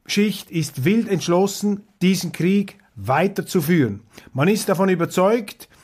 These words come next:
dass Russland keine Souveränitätseinschränkungen in der Ukraine vornehmen dürfe oder mit Gewalt und kriegerischen Mitteln erzwingen dürfe. Das heißt, man scheint der Auffassung zu sein,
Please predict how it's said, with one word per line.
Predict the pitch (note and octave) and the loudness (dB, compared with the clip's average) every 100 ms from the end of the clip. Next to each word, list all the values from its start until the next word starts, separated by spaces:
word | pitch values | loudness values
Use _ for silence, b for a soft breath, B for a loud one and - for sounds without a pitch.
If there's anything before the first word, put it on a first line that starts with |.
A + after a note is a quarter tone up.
| b - | b -2
dass | E3 E3+ - - B2 | 0 0 -6 -12 -2
Russland | D#3+ A3+ A#3 G3 F#3+ G3 G3 - b b b _ _ - | 2 2 0 0 2 2 0 -6 b b b _ _ -4
keine | F3+ F3 G3+ A3 A3 A3 - | -2 0 0 2 0 -2 -4
Souveränitätseinschränkungen | - G#3 F#3 F3+ F3+ E3 F3 F3 G3+ G3+ - E3 F#3+ G3+ F3+ F#3 F#3+ F#3 F#3 F#3 F#3 F#3 | 0 2 4 2 2 0 0 2 2 -2 -4 -2 0 0 0 0 0 0 2 4 2 0
in | F3+ F#3 | 0 0
der | F3 E3+ | 2 2
Ukraine | E3 D3+ D3+ E3+ F#3 E3+ | 0 0 0 2 2 0
vornehmen | B2+ E3 F#3+ F#3 F#3 F3+ D#3 | 0 0 2 2 0 0 2
dürfe | F3 G#3+ G#3+ G3 E3+ | 2 2 0 -2 -2
oder | D#3 | 0
mit | D#3 D#3 | -4 -4
Gewalt | C#3+ D3 E3+ F#3 E3 | -2 0 0 -2 -4
und | C#3 - | -6 -4
kriegerischen | D#3+ F3+ E3 D#3 D#3 | -4 -2 -2 -4 -2
Mitteln | E3 E3+ D#3 | -2 -2 -8
erzwingen | C#3+ C3 - C#3+ F3 A3 A3+ G3 B B - | -8 -8 -6 -2 0 2 0 -2 B B 0
dürfe. | F#3+ A3 G#3 A3+ G#3+ - B B | 2 2 0 0 0 -2 B B
Das | C#3+ C3 | -6 -2
heißt, | D3+ E3 G3 G3 - - - b b | 0 2 0 -2 -6 -14 -20 b b
man | C#3+ C#3 | -2 0
scheint | E3 E3+ G3 | 0 0 0
der | E3 D#3 | 2 2
Auffassung | F#3+ F#3+ F3+ F3+ F3 - | 0 0 0 0 -8 -6
zu | E3 | -4
sein, | E3+ D3+ D#3 D#3+ C3+ | 0 0 2 0 -2